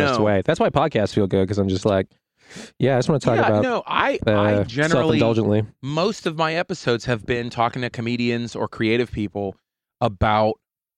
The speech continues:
Speaker 2: um, just where they came from. And not, and, like, and it'd be a different thing. It'd be different than a lot of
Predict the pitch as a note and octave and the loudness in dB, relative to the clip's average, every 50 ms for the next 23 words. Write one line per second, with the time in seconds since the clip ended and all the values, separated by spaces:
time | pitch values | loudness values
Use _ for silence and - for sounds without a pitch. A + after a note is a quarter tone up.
0 | _ _ _ - A#2+ A#2 A#2 A2 G#2+ G#2 G#2 G2+ G2+ F#2+ - _ _ _ _ _ | _ _ _ -4 -2 0 2 2 2 0 0 -2 -6 -10 -14 _ _ _ _ _
1 | _ _ _ _ _ _ _ _ _ _ _ _ - B2+ B2 - - _ _ - | _ _ _ _ _ _ _ _ _ _ _ _ -4 -4 -4 -4 -6 _ _ -12
2 | B2 A#2+ B2 B2+ C3+ C3 C#3 C3 - C#3 D#3 F#3+ F3 - A2 F#2 - - _ _ | -6 -2 0 2 2 2 0 -2 -2 -2 -2 -2 -2 -6 -12 -16 -16 -20 _ _
3 | _ _ _ _ _ _ _ _ _ _ - D3 D3+ D#3 F3+ G3 G3+ F3+ - - | _ _ _ _ _ _ _ _ _ _ -4 -2 0 0 0 0 0 -2 -4 -6
4 | _ - C#3 C3+ C3+ C3+ C3 A2 - - - C3+ C3 B2+ A#2+ - - - E3 E3 | _ -6 -4 -2 0 0 0 -2 -4 -8 -6 -6 -6 -6 -8 -10 -8 -4 -4 -4
5 | D3+ C3 E3 E3 D3 B2+ G#2 G2 G2 F#2 - C3 B2+ - - B2 A2+ - - - | -4 -4 -2 0 0 0 -2 -4 -8 -2 -2 -2 -2 -2 -2 -4 -4 -4 -4 -4
6 | - B2 A2 G2+ F#2+ G#2 G#2+ - - C3+ A2+ G2+ F#2 C#3 C3+ - C3+ A#2+ A2+ B2 | -2 -2 0 -2 -2 -6 -8 -8 -8 -10 -8 -4 -2 -2 -2 -2 -4 -8 -6 -6
7 | A2+ G#2+ F2 F#2+ G#2 G#2+ G#2+ G2+ - | -6 -6 -4 -2 -2 -2 -2 -2 -6